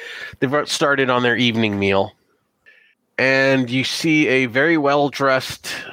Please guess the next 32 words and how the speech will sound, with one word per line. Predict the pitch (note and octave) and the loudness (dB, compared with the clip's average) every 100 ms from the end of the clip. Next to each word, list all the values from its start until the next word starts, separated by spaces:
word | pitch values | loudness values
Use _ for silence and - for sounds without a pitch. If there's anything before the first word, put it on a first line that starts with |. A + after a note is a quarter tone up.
| - - _ _ _ | -20 -20 _ _ _
native | C#3 C3 B2 G#2+ | 0 2 0 0
man. | G2+ F#2+ G2 C#3 - _ _ _ _ _ _ _ - | -2 0 0 -2 -8 _ _ _ _ _ _ _ -2
I | A2 | 0
mean, | A#2 | 2
when | A#2+ | 2
I | B2 | 4
mean | B2+ B2 | 2 2
very | G#2+ C3+ C3 B2+ - | 2 2 2 -2 -2
well-dressed, | C3 B2+ G#2 B2 A2+ G#2 G#2+ G2+ - | -2 -2 0 0 0 0 0 0 -2
almost | G#2+ B2+ B2+ - | -2 0 0 -2
dressed | C3 A2 - | -4 -2 -2
like | A2+ - | -2 0
a, | G2+ F#2+ | 0 0
a | - | 0
noble, | G2+ G#2+ A#2 A#2 C3+ - | -2 0 0 0 -2 -4
like | A2 G#2 | -6 -4
a | G#2 | -6
court | - C3 B2+ | -4 -2 -2
noble | A#2 A#2 A2+ C3 C3+ - - | 0 0 2 0 -2 -10 -8
of | - A2 G#2 | -4 -2 -2
a | G2 | -4
Celtic | - A2 - - | -2 -2 -2 -8
court. | - A2+ C3+ _ _ _ _ _ _ - _ _ _ _ _ - | -2 -2 -2 _ _ _ _ _ _ -20 _ _ _ _ _ -6
You | C3 | -2
know, | A#2+ G#2 | 0 0
the | A2+ | 0
whole | G#2+ B2+ A#2+ | 0 0 2
nine | A2 G2+ | 2 2
yards. | G2 F2+ F#2+ | 0 -2 -6
He's | G#2 | -4
got | G#2+ F#2+ | -2 -2
the, | - D2 - | -4 -6 -6